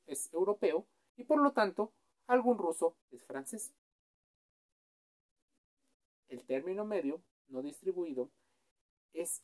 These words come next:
una situación en el que se conectan dos proposiciones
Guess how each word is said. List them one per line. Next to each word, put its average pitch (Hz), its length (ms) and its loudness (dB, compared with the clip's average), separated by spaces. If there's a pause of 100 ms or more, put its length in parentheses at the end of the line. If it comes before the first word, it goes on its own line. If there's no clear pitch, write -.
(120)
una 196 220 -4
situación 165 680 -10 (600)
en 139 180 -16
el 139 80 -16
que 139 160 -12
se 139 140 -8
conectan 151 600 -8
dos 160 320 0
proposiciones 139 920 -8